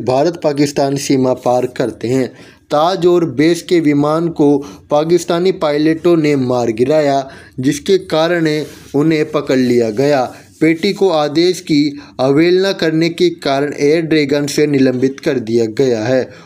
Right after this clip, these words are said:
और उसे हैदराबाद में वायुसेना अकादमी में उड़ान प्रशिक्षक के रूप में रखा गया है।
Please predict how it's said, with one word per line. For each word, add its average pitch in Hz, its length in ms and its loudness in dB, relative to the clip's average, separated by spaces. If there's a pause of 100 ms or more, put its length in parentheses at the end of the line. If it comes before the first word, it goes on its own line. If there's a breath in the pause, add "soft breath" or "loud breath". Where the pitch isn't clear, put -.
(140)
और 165 180 2
उसे 170 280 0
हैदराबाद 160 720 0
में 151 240 2
वायुसेना 143 680 -2 (480 loud breath)
अकादमी 156 540 0
में 151 200 2
उड़ान 147 420 2
प्रशिक्षक 147 580 -4
के 151 140 2
रूप 131 240 2
में 127 180 0
रखा 131 340 -4
गया 107 280 -2
है। 127 180 0